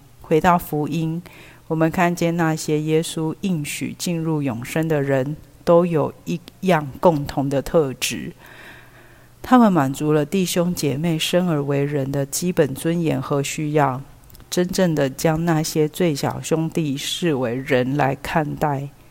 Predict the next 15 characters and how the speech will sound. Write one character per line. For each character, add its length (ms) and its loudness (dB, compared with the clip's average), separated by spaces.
虽 240 0
然 240 2
这 120 2
些 240 2
最 220 2
小 240 -2
兄 260 -2
弟 240 -2
在 300 2
社 240 2
会 240 2
或 240 2
团 240 0
体 260 -6
中 380 0